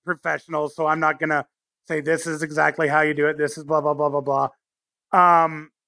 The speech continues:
but, but the one thing that really, and I wanna drive this point home to anyone that listens, is just be one hundred and ten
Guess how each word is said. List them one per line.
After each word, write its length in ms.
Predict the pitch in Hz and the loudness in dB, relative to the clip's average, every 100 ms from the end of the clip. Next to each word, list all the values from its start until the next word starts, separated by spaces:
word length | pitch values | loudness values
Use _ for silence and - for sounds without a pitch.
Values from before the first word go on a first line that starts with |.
| _ _ _ | _ _ _
but, 320 | 170 185 185 170 | -4 -4 -4 -6
but 160 | 175 | -6
the 60 | 165 | -6
one 460 | 156 185 208 214 | -4 0 0 0
thing 720 | 202 _ 190 165 175 185 180 156 | -6 _ -6 -4 -4 -6 -8 -6
that 220 | 156 156 - | -2 -2 -2
really, 920 | 156 156 170 175 175 180 175 165 143 _ _ _ _ _ _ - | -6 -2 2 2 2 2 0 -2 -8 _ _ _ _ _ _ -4
and 260 | 175 165 | 0 2
I 100 | 160 | 2
wanna 220 | 165 165 151 | 2 0 -2
drive 320 | 160 160 156 | -2 -2 -2
this 200 | 160 - | -6 -6
point 380 | - 170 165 - | -8 -6 -6 -8
home 440 | 165 160 156 151 | -4 -2 -2 -4
to 320 | - 165 156 | -6 -4 0
anyone 540 | 151 160 156 156 151 147 | 0 2 4 2 2 0
that 160 | 151 | 0
listens, 600 | 151 151 165 156 151 - _ _ _ _ _ _ _ _ | 2 0 2 -2 -2 -10 _ _ _ _ _ _ _ _
is 300 | 170 156 143 _ | -2 -2 -2 _
just 520 | - 170 170 165 - _ - | 0 2 2 0 -8 _ -6
be 420 | 170 170 160 156 | -2 -2 0 -2
one 680 | 139 135 151 170 175 165 156 | -4 -4 2 6 6 6 4
hundred 760 | 131 - - 170 175 180 175 156 | 0 -4 2 4 4 4 0 0
and 300 | 135 135 131 _ _ - | -6 -10 -20 _ _ -6
ten 360 | 180 180 175 | -4 -2 -4